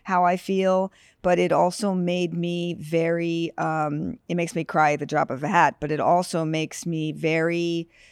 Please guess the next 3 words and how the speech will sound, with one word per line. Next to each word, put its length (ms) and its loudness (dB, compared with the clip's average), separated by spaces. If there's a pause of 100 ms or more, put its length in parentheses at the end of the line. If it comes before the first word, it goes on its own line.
(200)
aware 960 2
of 400 0
people's 800 -2